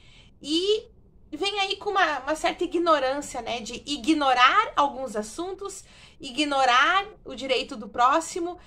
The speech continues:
e de ignorar coisas mesmo, né? Não ter sabedoria sobre alguns pontos e também não ter sabedoria de assumir que não tem. De dizer, sobre isso eu não sei, eu não posso discutir,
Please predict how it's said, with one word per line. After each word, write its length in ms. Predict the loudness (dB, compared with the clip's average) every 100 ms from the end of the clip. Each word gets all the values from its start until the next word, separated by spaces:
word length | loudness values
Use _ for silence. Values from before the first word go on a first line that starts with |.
| -20 -6
e 200 | -4 -4
de 300 | -2 0 0
ignorar 760 | 0 4 4 6 4 4 -2 -8
coisas 520 | 0 2 2 -2 -6
mesmo, 380 | -4 -6 -6 -8
né? 220 | -6 -8 -8
Não 180 | -14
ter 200 | -4 -4
sabedoria 680 | 0 -2 0 -2 -2 -2 -6
sobre 240 | -6 -6
alguns 360 | -6 -6 -10 -10
pontos 540 | -6 -6 -4 -10 -12 -18 -20 -20 -6
e 200 | -2 0
também 440 | 0 0 0 0 -2
não 240 | -4 -4
ter 180 | -6 -6
sabedoria 880 | -4 -4 -2 -4 -2 -2 -2 -4 -6 -16 -2
de 100 | -2
assumir 340 | 0 0 0
que 120 | 0
não 140 | 0 -2
tem. 260 | -6 -10 -18 -20 -20 -20 -18
De 100 | -10
dizer, 420 | -2 0 -2 -6
sobre 340 | 0 0 2
isso 280 | 0 -2 0
eu 40 | -2
não 160 | -2
sei, 480 | -4 -4 -2 -2 -8 -14 -16 -8
eu 100 | -2
não 160 | -2
posso 300 | 2 2 2
discutir, 760 | -8 -12 -14 -12 -10 -4 -6 -6